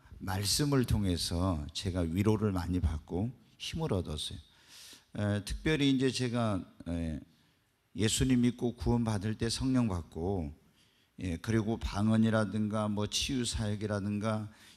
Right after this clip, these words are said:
이런 거 다 잘못됐다고 하는 데서 이제 그런 신앙생활 하면서 가르침을 받았다가 제가 이제, 어, 교회 역사, 이런 또 하나님의 부흥의 역사,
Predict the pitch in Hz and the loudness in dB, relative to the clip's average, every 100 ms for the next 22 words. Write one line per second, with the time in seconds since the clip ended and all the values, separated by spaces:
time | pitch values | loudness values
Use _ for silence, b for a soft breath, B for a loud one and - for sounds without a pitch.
0 | - 104 110 107 - 131 - 107 113 117 | -6 -2 0 -2 -4 -6 -2 2 4 4
1 | 120 117 113 104 107 117 104 104 - 101 | 2 -2 -2 -2 0 0 0 -2 -2 -2
2 | 98 95 104 104 101 98 - 127 120 107 | -4 -4 -4 -2 -2 -4 -4 -2 -2 -2
3 | 104 101 98 98 90 - 95 98 107 92 | -2 -2 -2 -2 -6 -6 -6 -2 -2 -2
4 | - 92 95 - 78 92 82 - B B | -2 -2 -2 -2 -2 -2 -2 -4 B B
5 | B B B B B B - 127 123 135 | B B B B B B -2 0 2 2
6 | 127 131 - - _ _ - 107 95 90 | 2 0 -4 -20 _ _ -8 -4 -2 -2
7 | 90 87 - 117 123 123 104 - - 95 | -2 -2 -2 2 4 4 2 0 -2 -2
8 | 73 - - 107 110 107 113 107 113 127 | -4 -10 -6 0 0 2 0 -2 0 0
9 | 123 117 120 107 - 113 117 117 101 - | 2 2 2 0 -2 0 2 2 0 -4
10 | - 85 | -6 -6